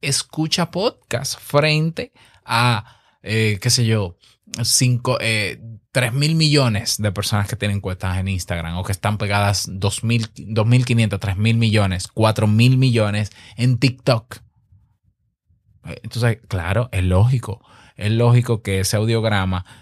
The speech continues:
tenga mucho más engagement, el audiograma, que un episodio completo, porque hay menos gente escuchando podcast. Y es ahí donde está el primer error.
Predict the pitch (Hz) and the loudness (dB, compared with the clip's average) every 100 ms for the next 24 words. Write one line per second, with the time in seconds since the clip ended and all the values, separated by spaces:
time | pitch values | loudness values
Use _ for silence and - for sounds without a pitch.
0 | _ 107 107 107 110 113 143 170 151 127 | _ -4 -2 0 0 2 2 0 0 0
1 | 131 - 120 120 113 117 127 - 127 - | 0 -2 -2 0 2 2 0 0 -4 -2
2 | 135 143 143 139 131 127 143 139 113 101 | -2 2 2 2 2 4 4 4 2 0
3 | - _ _ _ _ _ _ _ _ _ | -8 _ _ _ _ _ _ _ _ _
4 | _ _ 113 107 113 127 127 107 113 117 | _ _ 0 2 2 2 2 2 2 0
5 | 113 101 92 101 95 95 101 104 131 107 | 0 -2 2 2 2 0 -6 -4 -6 -4
6 | 104 92 - 98 98 92 101 104 107 - | -4 -4 -6 -4 -2 0 2 2 2 2
7 | 98 117 117 98 98 95 85 87 87 95 | 2 2 0 0 -4 -4 -2 -2 -4 -2
8 | 107 - - 104 - _ _ _ _ _ | -4 -4 -12 -16 -16 _ _ _ _ _
9 | 120 127 151 160 170 156 - 143 - 147 | 0 2 4 4 2 2 0 -2 -2 0
10 | 123 131 135 117 127 147 - | 2 2 2 2 0 -2 -4